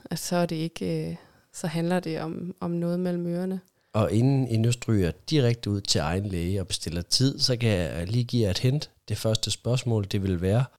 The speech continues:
Speaker 2: har du nogensinde rejsning, når du vågner? Og hvis du har det, så er det ikke et fysisk problem.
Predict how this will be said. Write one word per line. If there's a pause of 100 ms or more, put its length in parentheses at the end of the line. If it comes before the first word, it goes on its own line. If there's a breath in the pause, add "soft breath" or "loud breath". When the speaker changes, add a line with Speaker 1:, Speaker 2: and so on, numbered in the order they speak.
Speaker 2:
har
du
nogensinde
rejsning,
når
du
vågner? (220)
Og
hvis
du
har
det, (180)
så
er
det
ikke
et
fysisk
problem.